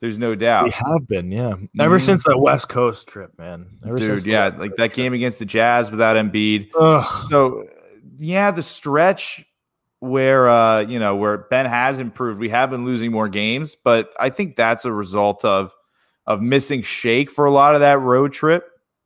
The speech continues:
Speaker 1: or for the,
Speaker 2: Sure.
Speaker 1: actually the rest of the road trip after the Kings games. So that sucked. And then also just missing Joel Embiid a couple of times.
Speaker 2: Yeah.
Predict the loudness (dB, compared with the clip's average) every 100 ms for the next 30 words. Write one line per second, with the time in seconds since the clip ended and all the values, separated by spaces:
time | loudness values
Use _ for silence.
0 | _ -6 -2 -2 -2 -4 -4 -4 -12 -8
1 | -2 0 0 -4 -4 -4 -4 -6 -6 -12
2 | -12 -10 -10 -10 -10 -16 _ _ _ _
3 | -4 -2 -2 -6 -4 -4 -2 0 0 -2
4 | _ _ _ _ -10 -8 -2 0 0 -2
5 | -4 -6 -6 -6 -6 -2 2 2 2 0
6 | -2 -2 -2 -2 -2 -2 -2 -4 -10 _
7 | _ _ _ _ _ _ _ -8 -4 -2
8 | -2